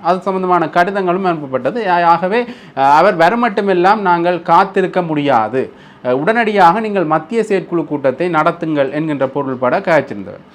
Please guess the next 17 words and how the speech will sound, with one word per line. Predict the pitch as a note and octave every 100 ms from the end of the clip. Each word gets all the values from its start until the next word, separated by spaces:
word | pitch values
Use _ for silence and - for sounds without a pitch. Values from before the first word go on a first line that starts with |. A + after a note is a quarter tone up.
| - - -
அடுத்ததாக | G3+ - A#3+ G#3+ G3+ A3 A#3 F3+ C#3 B2+
பீட்டர் | G3 A3+ A3+ G3
இளஞ்செழியன் | A#3+ C4 B3+ A#3+ G#3+
கூட, | G3+ G3+ A#3+ A3 - -
அஹ், | D3+ D#3
சாணக்கியன் | F#3+ G3 G#3 G3 F3+
பக்கம் | F3+ F3+ F3+
நின்று, | F3 E3+ A3 G#3+
அதாவது | F3 F3+ F3+
வந்து | F3 F3+
பெரிய | F3 F3+ F3
தலைவரை | F3+ F3+ E3
வச்சுக்கொண்டு | E3 E3 E3+ E3+ G3
இந்த | F#3 F3+
கூட்டத்தை | F3+ E3+ E3+ E3
நடத்துங்கோ, | D#3+ G3 F3+ F3 C#3+ A#3 A#3 - -
அஹ், | E3+ F3+ F3+